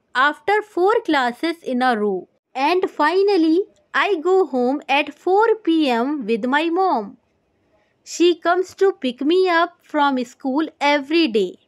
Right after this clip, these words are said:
Because it takes almost twenty minutes to go home from school by car. I enjoy school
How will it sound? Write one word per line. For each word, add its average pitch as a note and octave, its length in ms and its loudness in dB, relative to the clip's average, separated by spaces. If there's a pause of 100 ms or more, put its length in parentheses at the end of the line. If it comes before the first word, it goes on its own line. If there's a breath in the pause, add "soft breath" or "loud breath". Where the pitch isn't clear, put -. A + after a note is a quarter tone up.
(640)
Because F4+ 500 0
it - 320 -4
takes C4+ 540 -2
almost D4+ 680 -2
twenty D#4 460 0
minutes C#4 600 -2
to D4+ 160 0
go D#4 280 -2
home C4 400 -2
from B3+ 440 -4
school C4+ 500 -4
by A3+ 300 -2
car. G3+ 480 -4 (1080)
I B3 160 0
enjoy C4+ 600 0
school F4+ 420 0